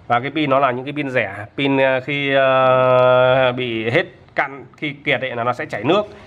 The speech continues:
và nó là ăn vào trong mạch. Chúng ta như khách này mà đầu tiên mà đem đến mình ấy, thì kiểu gì mình cũng tháo ra, mình cũng làm như thế này thì nó sẽ ok, sẽ không bị lại đâu. Nhưng mà nhiều, ờ, thợ họ ta lười, họ lười thì họ sẽ không chỉ xử lý cái chân pin cho nó chạy được thôi, nhưng mà họ không biết được là cái đường dẫn điện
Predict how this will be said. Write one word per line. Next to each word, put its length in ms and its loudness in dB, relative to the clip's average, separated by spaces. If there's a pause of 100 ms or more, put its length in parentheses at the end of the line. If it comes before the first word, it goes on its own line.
(240)
và 100 2
nó 240 2
là 300 0
ăn 220 -4
vào 100 -6
trong 160 -6
mạch. 140 -6 (360)
Chúng 140 -4
ta 420 2
như 420 -2
khách 220 -4
này 140 -2
mà 120 -2
đầu 220 0
tiên 180 -2
mà 60 2
đem 160 0
đến 140 -2
mình 200 -2
ấy, 120 -8
thì 80 -4
kiểu 180 0
gì 140 2
mình 160 2
cũng 140 -4
tháo 200 0
ra, 140 2
mình 140 -8
cũng 140 -8
làm 200 -2
như 160 2
thế 100 2
này 200 -2 (440)
thì 120 -6
nó 140 -2
sẽ 140 -6
ok, 460 0
sẽ 120 -2
không 180 -2
bị 100 -2
lại 180 -2
đâu. 220 0
Nhưng 180 -4
mà 120 0
nhiều, 320 0
ờ, 300 0
thợ 240 0
họ 120 -10
ta 100 0
lười, 380 2 (460)
họ 100 0
lười 240 2
thì 60 -2
họ 180 2
sẽ 180 0
không 360 -2
chỉ 220 -8
xử 140 -6
lý 120 0
cái 120 2
chân 160 -2
pin 180 -4
cho 80 2
nó 100 2
chạy 180 -2
được 100 -4
thôi, 200 2
nhưng 140 0
mà 100 2
họ 180 -2
không 200 0
biết 160 0
được 140 2
là 120 0
cái 120 -6
đường 260 0
dẫn 200 -2
điện 200 2